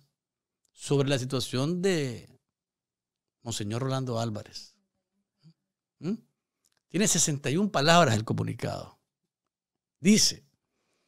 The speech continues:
"El Consejo Superior de la Empresa Privada agradece al gobierno de Nicaragua por la decisión unilateral de liberar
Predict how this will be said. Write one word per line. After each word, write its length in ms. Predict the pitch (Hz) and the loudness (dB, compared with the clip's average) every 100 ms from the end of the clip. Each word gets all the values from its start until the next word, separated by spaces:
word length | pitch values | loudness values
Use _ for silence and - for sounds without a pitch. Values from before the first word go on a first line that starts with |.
| - _ _ - | -20 _ _ 2
"El 220 | 190 190 | 4 6
Consejo 540 | 185 165 - 226 226 233 | 4 2 4 4 4 2
Superior 420 | 226 190 190 208 | 2 4 6 4
de 80 | 185 | 2
la 80 | |
Empresa 400 | 160 143 190 208 | 0 2 6 6
Privada 680 | 175 147 190 160 101 - _ _ _ _ - - - _ _ - | 6 6 8 8 6 0 _ _ _ _ -20 -20 -20 _ _ 4
agradece 920 | 185 190 185 208 254 - - 101 - _ _ - | 6 8 8 8 6 6 2 -2 -16 _ _ 0
al 220 | 156 175 | 4 4
gobierno 720 | 170 175 202 254 262 220 170 | 6 4 6 8 8 8 0
de 80 | 160 | -2
Nicaragua 760 | 175 160 175 160 120 123 120 _ _ _ _ _ _ _ | -2 0 2 2 0 -4 -8 _ _ _ _ _ _ _
por 200 | 160 185 | 6 8
la 120 | 180 | 8
decisión 460 | 180 160 156 202 226 | 8 6 6 4 4
unilateral 800 | - 254 233 214 190 185 180 202 | 4 4 6 4 2 0 0 2
de 120 | 165 175 | 2 4
liberar 1120 | 247 294 254 240 226 175 170 170 180 175 | 8 8 8 6 6 6 6 6 2 -6